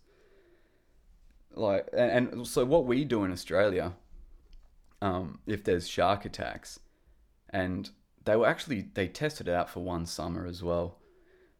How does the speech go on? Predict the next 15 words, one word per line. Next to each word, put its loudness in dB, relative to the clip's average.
They 2
do, 2
like, -4
baited 0
hooks. -2
So -4
they 4
have 0
these -4
giant -2
hooks -2
with -8
bait 2
on -2
'em -8